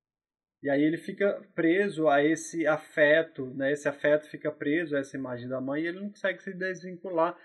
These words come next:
não consegue investir em outra mulher. Tem uma hora que ele até fala assim, "É um milagre, a minha mãe me pressionava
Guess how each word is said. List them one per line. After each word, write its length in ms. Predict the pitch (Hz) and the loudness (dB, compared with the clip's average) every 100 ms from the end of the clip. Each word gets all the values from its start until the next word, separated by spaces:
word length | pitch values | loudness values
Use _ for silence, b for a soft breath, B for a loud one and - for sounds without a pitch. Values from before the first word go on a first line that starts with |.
| b | b
não 120 | 165 | -2
consegue 340 | 165 - 165 160 | 0 2 2 2
investir 680 | 180 170 175 - - 185 208 | 0 0 -2 -6 -8 -6 -4
em 280 | 220 202 185 | -4 -4 -2
outra 300 | 180 180 202 | -2 -2 -6
mulher. 480 | 233 196 151 143 - _ _ _ _ - | -4 0 0 0 -10 _ _ _ _ 0
Tem 80 | 165 | 2
uma 140 | 185 | 6
hora 200 | 180 180 | 8 8
que 120 | 190 196 | 6 4
ele 100 | 180 | 4
até 500 | 170 185 233 294 294 B B - | 6 6 8 6 0 B B 2
fala 200 | 180 170 | 4 4
assim, 260 | - 170 165 | 2 -2 0
"É 180 | 165 202 | 4 4
um 100 | 277 | 6
milagre, 840 | 330 277 190 165 190 269 190 151 | 4 6 6 6 4 0 2 4
a 20 | |
minha 160 | 156 180 | 4 2
mãe 180 | 185 202 | 0 -2
me 280 | 208 196 175 | -2 -6 -6
pressionava 640 | 196 190 196 175 185 208 | -4 -2 -2 0 2 0